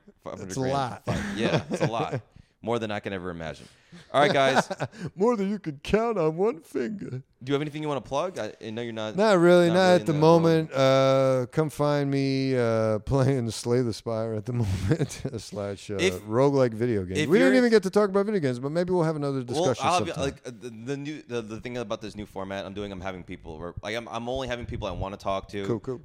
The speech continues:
Speaker 1: And, um, I'll have you, I'll have you on again. We'll talk about video
Speaker 2: All right,
Speaker 1: games and
Speaker 2: dope.
Speaker 1: stuff. Um, if you're, you know, if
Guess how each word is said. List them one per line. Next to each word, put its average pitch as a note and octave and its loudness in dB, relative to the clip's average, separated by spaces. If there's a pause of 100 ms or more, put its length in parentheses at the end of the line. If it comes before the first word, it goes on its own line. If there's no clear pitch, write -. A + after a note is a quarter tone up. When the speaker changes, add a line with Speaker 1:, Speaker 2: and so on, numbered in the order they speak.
(400)
Speaker 1:
And, F#2+ -6
um, E2+ -6
I'll F2 -4
have G2 -6
you, G2 -10
I'll G2+ -6
have G2+ -4
you F2+ -8
on D#2+ -12
again. D2+ -12
We'll E2 -12
talk F#2+ -8
about F2 -8
video D#2+ -10
Speaker 2:
All D#2 -6
right, D#2 -8
Speaker 1:
games D#2+ -14
and D#2+ -16
Speaker 2:
dope. B2 -12 (600)
Speaker 1:
stuff. A2 -4
Um, A2+ -2 (1400)
if F3 -2 (380)
you're, C3 -2 (100)
you B2+ -8
know, A2 -4
if A#2+ -8